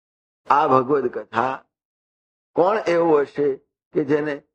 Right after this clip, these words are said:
કર્ણપ્રિયતા નહીં લાગતી હોય ભગવાનના ગુણ? સાંભળવું છે, હજુ સાંભળવું, હજુ સાંભળવું. તો કો અસ જગ માહી, કે જેને કાન હોવા છતાં ભગવાનના ગુણાનુવાદ ગાવાની, સાંભળવાની ઈચ્છા નથી.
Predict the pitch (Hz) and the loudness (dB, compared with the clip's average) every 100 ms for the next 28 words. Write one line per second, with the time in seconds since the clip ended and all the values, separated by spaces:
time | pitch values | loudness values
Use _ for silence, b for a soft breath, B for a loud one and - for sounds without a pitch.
0 | - 135 139 135 - 135 135 147 131 107 | 0 2 4 0 -4 -4 -2 0 -2 -2
1 | 110 123 131 - _ 123 113 107 110 117 | -8 -6 -8 -10 _ -16 -14 -14 -10 -10
2 | 113 113 107 110 113 _ _ _ _ _ | -10 -16 _ _ _ _ _ _ _ _
3 | _ _ - 127 127 156 151 120 _ 113 | _ _ -2 0 2 2 0 -6 _ -8
4 | 139 135 127 120 127 _ _ _ _ _ | -6 -4 -4 -6 -12 _ _ _ _ _
5 | 110 120 123 135 _ _ _ _ _ _ | _ -20 -20 -20 _ _ _ _ _ _
6 | _ _ - 117 _ 165 202 190 156 139 | _ _ -18 -18 _ -2 0 0 0 0
7 | 127 123 127 123 117 104 104 107 _ _ | 0 0 0 2 0 -2 -6 -20 _ _
8 | _ _ _ _ _ _ _ 143 127 127 | _ _ _ _ _ _ _ -4 0 2
9 | 123 143 170 - _ - 123 143 170 139 | 4 2 0 -8 _ 0 4 6 4 4
10 | 143 139 131 123 120 143 143 _ _ - | 2 2 0 -2 0 0 -2 _ _ -4
11 | 113 113 131 135 139 135 135 _ _ _ | -2 0 0 2 0 0 -2 _ _ _
12 | _ - 127 131 139 139 135 123 123 117 | _ 0 4 4 4 2 0 0 2 2
13 | 123 123 - _ _ - 120 117 127 127 | 0 -6 -16 _ _ -2 0 4 4 2
14 | 120 104 - 117 139 | 0 -10 -14 -14 -16